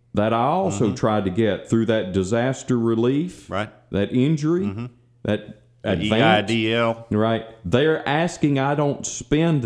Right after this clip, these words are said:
Speaker 1: that on any of these things.
Speaker 2: Mm-hmm.
Speaker 1: These things need to stay clean.
Speaker 2: Sure.
Speaker 1: But I can spend that on plant,
Speaker 2: Mm-hmm.
Speaker 1: equipment, training, any of the other things I need to do.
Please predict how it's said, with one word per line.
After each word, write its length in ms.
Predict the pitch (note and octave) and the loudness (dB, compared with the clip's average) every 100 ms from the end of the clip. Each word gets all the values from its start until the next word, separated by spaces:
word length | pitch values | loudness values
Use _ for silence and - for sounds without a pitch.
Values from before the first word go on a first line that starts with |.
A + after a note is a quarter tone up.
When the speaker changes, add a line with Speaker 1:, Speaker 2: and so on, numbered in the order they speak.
| G#2 | 0
Speaker 1:
that 540 | C3+ A2+ E2 D2+ - - _ _ _ _ _ _ _ _ - | 0 0 -2 -4 -12 -20 _ _ _ _ _ _ _ _ -2
on 480 | G2 G#2+ G#2 G2+ G2+ | 0 2 2 2 0
any 360 | - A#2 A#2 | 0 2 2
of 180 | G#2 E2+ | 2 2
these 380 | G2+ F#2 D#2+ - | 0 2 -2 -4
things. 400 | D2 B1 - F2 | -4 -4 -6 -10
Speaker 2:
Mm-hmm. 180 | E2 A2 | -10 -4
Speaker 1:
These 300 | D3 D3 D#3+ | 0 0 0
things 300 | C#3 C#3 B2 | 0 0 2
need 180 | C3 A#2+ | 2 0
to 60 | A2 | -2
stay 300 | - A#2+ A2 | -2 0 0
clean. 520 | - A2+ F#2 C#2 B1+ | 0 0 0 -2 -6
Speaker 2:
Sure. 280 | - G#2+ - - _ _ - | -8 -8 -8 -16 _ _ -2
Speaker 1:
But 180 | A2 | 0
I 140 | B2+ C#3+ | 2 0
can 220 | C#3 G#2+ | 2 0
spend 520 | - - D3 F#3 G#3+ | 0 -2 0 2 2
that 380 | B2 F#2 F2 - | 2 0 -2 -2
on 460 | E2 D#2+ D2 C#2+ C2+ | -2 0 0 -2 -4
plant, 640 | - F#2 G#2 C#3 D3+ - - | -2 0 2 0 -2 -10 -14
Speaker 2:
Mm-hmm. 200 | F2 F2+ | -6 -4
Speaker 1:
equipment, 960 | E2 - - C3 C#3+ - G#2+ C3+ C3+ - - _ _ - | -4 -4 0 0 0 -4 -2 -2 -2 -8 -20 _ _ -8
training, 880 | - A#2 C#3+ D3 D3+ D3 D3 D3+ C#3 - _ _ _ _ | 0 2 4 4 2 2 0 0 -4 -10 _ _ _ _
any 220 | C3 D#3+ D#3+ | 0 4 4
of 80 | |
the 140 | B2+ C3 | 4 4
other 220 | E3 D#3 | 2 2
things 360 | C#3 B2+ A#2+ B2 | 2 2 2 2
I 140 | B2+ | 2
need 240 | C3 C3 A2+ | 2 2 0
to 40 | |
do. 420 | G#2 D#3 C3 F2 | 0 2 2 0